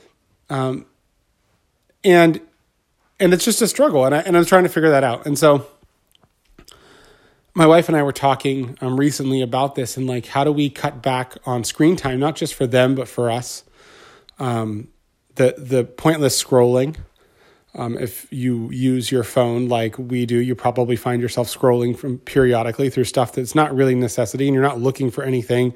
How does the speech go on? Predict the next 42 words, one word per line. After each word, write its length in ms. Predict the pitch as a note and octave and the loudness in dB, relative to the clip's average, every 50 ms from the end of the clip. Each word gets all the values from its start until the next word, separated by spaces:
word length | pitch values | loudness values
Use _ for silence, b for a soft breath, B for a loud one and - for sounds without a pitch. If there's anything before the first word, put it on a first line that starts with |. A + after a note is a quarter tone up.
| B B B B B B B B B B | B B B B B B B B B B
and 80 | C3+ C3 | 0 0
it's 140 | B2 - | 2 2
not 160 | D3 D3 D3 C3+ | 2 0 2 2
really 240 | C3+ C3+ C#3 - | 2 2 0 0
en-, 200 | - C3+ B2+ C#3 - | 0 -2 -2 -2 -2
enriching 500 | - C3+ B2+ A#2+ B2+ C#3+ - - C#3+ C3 | -4 -4 -2 2 2 2 2 4 2 2
your 180 | C3 B2+ A#2+ A#2 | 4 2 2 2
life. 400 | A#2+ G#2+ A#2+ C3+ B2 - - _ b b b b b b b b b b b b b | 2 2 0 -2 -2 -4 -18 _ b b b b b b b b b b b b b
Um, 260 | - A2+ A2 G#2+ - | -8 -6 -6 -6 -6
it's 140 | B2+ A2+ - | -6 -6 -6
just 180 | - A#2+ - - | -6 -8 -8 -6
kind 180 | - B2+ B2 | -4 -4 -4
of 60 | A#2 | -2
a 60 | A#2+ A#2+ | -4 -4
waste 280 | A#2+ B2+ A#2+ - - | -2 -4 -4 -4 -8
of 80 | A2+ - | -12 -14
time. 340 | - - D#3+ E3 D#3 C#3+ C3+ | -6 -2 0 2 2 2 2
And 100 | B2 G#2 | 0 2
how 140 | G2+ D3+ | 2 2
do 80 | D#3+ E3+ | 2 2
we 300 | E3 E3 D#3+ D#3 D3+ D#3 | 2 2 0 0 0 -2
manage 520 | C#3+ B2 B2 A#2+ A#2+ A#2+ B2 A#2+ A2+ - | -2 -4 -2 -2 -2 -2 -4 -4 -6 -8
that? 220 | - A2+ G2+ - - | -8 -8 -8 -4 -2
And 300 | C3+ C3+ C3+ C3 A#2 G#2+ _ _ _ _ _ _ _ _ _ _ _ _ _ _ _ _ _ _ _ _ _ _ _ - | 0 2 2 0 -2 -6 _ _ _ _ _ _ _ _ _ _ _ _ _ _ _ _ _ _ _ _ _ _ _ -2
I'm 140 | - D#3+ E3 | 2 4 6
not 180 | F#3 A3 A#3+ - | 6 4 4 2
sure 200 | - - F3 D#3+ | 0 2 2 2
that 100 | D#3 D3+ | 4 2
I 60 | C#3 | 2
have 240 | A2+ C#3+ C#3+ C#3 C#3+ | 2 2 0 2 2
any 120 | C#3+ C3+ | 0 -2
solutions 840 | A#2+ - - C3 A#2+ A#2+ B2+ C3 A#2+ - C#3 B2 A2+ G#2+ - - - b b b b b b b b b b b b b b b - | -2 -4 -4 -4 -2 -2 -2 -4 -2 -4 -4 -4 -4 -6 -10 -14 -20 b b b b b b b b b b b b b b b 2
other 380 | D#3+ D#3 E3 E3 F3+ F3 E3 D3+ | 4 4 6 6 6 4 4 4
than 580 | C#3 C#3 C3+ C3+ C3 B2+ B2+ B2 B2 A#2+ A2 _ _ _ _ _ _ _ _ _ _ _ _ _ _ _ _ _ _ _ _ _ - | 2 2 2 2 0 0 -2 -2 -4 -6 -8 _ _ _ _ _ _ _ _ _ _ _ _ _ _ _ _ _ _ _ _ _ -2
the 140 | D3 C#3+ | 0 2
ones 300 | C3 C3+ C#3+ D3 D3+ C3 | 4 6 6 4 4 4
that 100 | C#3+ D3 | 2 0
we 160 | C#3 C3+ C3+ C3 | 2 2 2 4
already 240 | B2+ B2 B2 B2 | 4 4 2 0
kind 320 | A2+ - - C3 B2 A#2 A#2 | -2 -4 -4 -2 -2 -2 -4
of 140 | G2+ - A#2 | -6 -6 -4
know. 480 | A2 G#2+ G#2 G2 F#2+ G2 G#2 G#2+ - | -4 -2 -2 -4 -4 -6 -8 -12 -16